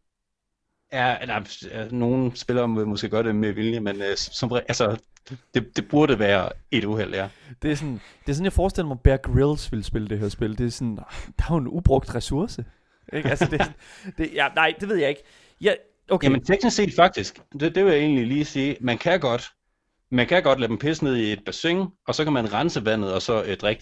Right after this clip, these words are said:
Speaker 1: det. Det er super fint.
Speaker 2: Ja.
Speaker 1: Men hvis de, øh, hvis man ikke gør det, så, så bliver de syge af det.
Speaker 2: Det er jo faktisk, altså på, øh, den internationale rumstation, så bliver,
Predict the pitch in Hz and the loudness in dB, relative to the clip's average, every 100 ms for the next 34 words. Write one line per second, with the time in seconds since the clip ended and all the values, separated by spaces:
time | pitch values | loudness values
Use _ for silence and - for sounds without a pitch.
0 | 104 - 160 - 160 104 - 92 - - | -4 -2 -2 -2 -2 -2 -6 -8 -10 -20
1 | - 127 113 113 110 117 104 101 107 101 | -10 -4 0 -2 -2 -2 -2 -4 -4 -6
2 | 92 117 113 139 165 175 113 107 104 135 | -4 -2 -2 0 -2 0 -2 0 -4 -8
3 | - - 139 - 123 98 95 95 98 - | -6 -4 -4 -6 -8 -6 -8 -10 -10 -14
4 | - _ _ _ 147 139 196 233 - - | -20 _ _ _ 2 4 4 0 -8 -4
5 | 143 139 151 135 123 117 117 123 160 180 | -4 0 2 4 4 2 0 -2 -2 -2
6 | 123 123 117 123 151 170 160 120 107 - | -4 -4 -4 -4 -6 -6 -6 -6 -8 -10
7 | - 139 117 | -4 -2 0